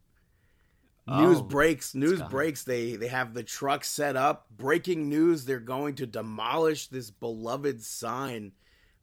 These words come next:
Speaker 1: beloved billboard that they just fixed up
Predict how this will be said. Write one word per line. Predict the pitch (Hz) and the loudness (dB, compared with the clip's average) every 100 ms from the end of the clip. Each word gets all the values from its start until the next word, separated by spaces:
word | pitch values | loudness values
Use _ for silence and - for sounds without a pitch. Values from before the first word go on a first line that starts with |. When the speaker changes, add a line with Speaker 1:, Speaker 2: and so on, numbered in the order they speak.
| - | -8
Speaker 1:
beloved | 117 127 151 147 120 | -4 -2 -2 -4 -4
billboard | 113 123 139 131 117 104 | -2 0 0 0 -2 -4
that | 117 | -6
they | 110 120 | -6 -8
just | 113 127 147 135 - | -6 -4 -4 -4 -14
fixed | - - 139 - - - | -20 -2 0 0 -8 -10
up | 110 143 139 | -2 -2 -4